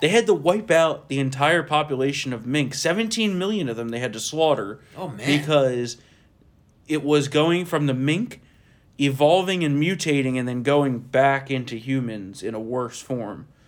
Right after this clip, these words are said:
Speaker 1: So they were like,
Speaker 2: Well, did
Speaker 1: "Okay,
Speaker 2: they,
Speaker 1: we're just gonna
Speaker 2: but did
Speaker 1: wipe
Speaker 2: they
Speaker 1: them
Speaker 2: keep
Speaker 1: out."
Speaker 2: the fur?
Speaker 1: <laughs> Probably.
Speaker 2: Seventeen,
Speaker 1: <laughs>
Speaker 2: listen, fur coats are gonna make,
Speaker 1: Mink
Speaker 2: uh,
Speaker 1: coats
Speaker 2: they,
Speaker 1: are
Speaker 2: yeah,
Speaker 1: expensive.
Speaker 2: mink coats, they're gonna make a killing if people are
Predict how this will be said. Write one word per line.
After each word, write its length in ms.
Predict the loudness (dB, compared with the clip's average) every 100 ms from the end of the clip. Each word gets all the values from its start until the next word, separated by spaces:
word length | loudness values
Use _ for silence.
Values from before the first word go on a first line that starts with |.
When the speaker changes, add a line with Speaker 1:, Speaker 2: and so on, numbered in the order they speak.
| _ _ _
Speaker 1:
So 160 | -8
they 100 | -4
were 100 | -4
like, 200 | -2 -2
Speaker 2:
Well, 120 | 0 0
did 60 |
Speaker 1:
"Okay, 100 | 2
Speaker 2:
they, 60 | 0
Speaker 1:
we're 60 | 0
just 180 | -4
gonna 140 | -4 -2
Speaker 2:
but 120 | -2
did 80 | -2
Speaker 1:
wipe 40 |
Speaker 2:
they 60 | -4
Speaker 1:
them 80 | -6
Speaker 2:
keep 20 | -8
Speaker 1:
out." 60 |
Speaker 2:
the 60 | -16
fur? 1300 | -14 -14 -16 -20 _ _ _ _ _ _ -4 -2 -2
Speaker 1:
<laughs> 40 |
Probably. 580 | 0 -2 -2 -8 -10 -10 -10 -10 -2
Speaker 2:
Seventeen, 640 | 0 0 0 0 0 -2 -2
Speaker 1:
<laughs> 40 |
Speaker 2:
listen, 480 | -2 -2 -2 -8 -14 -20 -16
fur 220 | -2 -2 0
coats 580 | 2 2 2 -2 -2 -6
are 80 | -4
gonna 220 | -2 0
make, 260 | 0 0 2
Speaker 1:
Mink 160 | 0
Speaker 2:
uh, 60 | 0
Speaker 1:
coats 300 | 0 0 0
Speaker 2:
they, 60 | -2
Speaker 1:
are 40 |
Speaker 2:
yeah, 80 | -2
Speaker 1:
expensive. 260 | 0 2 0
Speaker 2:
mink 100 | 0
coats, 420 | 2 2 2 0
they're 340 | -4 -2 0 -2
gonna 200 | -4 -6
make 120 | -8
a 40 | -2
killing 560 | 0 2 0 -6 -10 -6
if 240 | -6 -4
people 280 | -8 -8 -8
are 220 | -8 -10